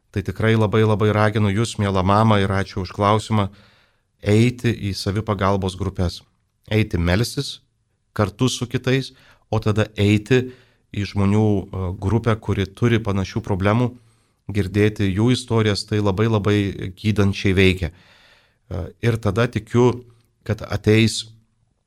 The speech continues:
ta akimirka, kuomet matysit, kad galit pakviesti ir sūnų, „Eime drauge.“ Artimo žmogaus, e, sveikumas, e, pastanga sveikti šalia sergančiojo tikrai irgi provokuoja sveikimą.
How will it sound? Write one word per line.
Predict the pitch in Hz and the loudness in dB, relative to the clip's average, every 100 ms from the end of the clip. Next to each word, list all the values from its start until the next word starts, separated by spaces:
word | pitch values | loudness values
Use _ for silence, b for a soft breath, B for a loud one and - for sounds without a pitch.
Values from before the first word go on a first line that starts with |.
| _ _ | _ _
ta | - 95 | -2 -2
akimirka, | - 113 113 110 | 2 2 2 0
kuomet | 98 98 98 95 - | -2 0 0 0 -4
matysit, | 85 92 90 113 - 107 | -4 -4 -2 -4 -4 -4
kad | 104 87 | -4 -2
galit | 98 101 98 | 0 0 0
pakviesti | 98 92 98 98 101 | -4 -4 -4 -2 -4
ir | |
sūnų, | 90 104 104 98 | -4 0 2 0
„Eime | 95 92 95 | 0 0 2
drauge.“ | 92 92 87 90 78 b b b b b b b _ _ - | 2 2 2 0 0 b b b b b b b _ _ -4
Artimo | 104 110 123 113 104 | -4 -2 2 2 2
žmogaus, | - 98 92 110 120 104 - | 0 -4 2 2 2 0 -8
e, | _ 101 98 98 | _ -6 -6 -6
sveikumas, | - - - 104 95 90 151 156 110 - - B B B B - | -10 -14 -6 0 0 4 6 6 4 2 -10 B B B B -8
e, | 98 95 _ | -8 -8 _
pastanga | 95 - - 92 104 107 | -6 -4 -2 0 0 0
sveikti | - 98 113 127 - | 0 2 2 0 -4
šalia | 107 - 95 92 | -4 -2 -2 -2
sergančiojo | - 101 117 127 - 127 117 113 B B B B _ | 0 0 2 0 2 4 4 0 B B B B _
tikrai | 101 107 104 104 - | -8 -2 0 0 0
irgi | 110 110 107 | -4 -2 -4
provokuoja | 98 92 92 107 107 95 | -2 0 0 0 0 0
sveikimą. | - 95 90 107 87 | 0 -4 2 2 2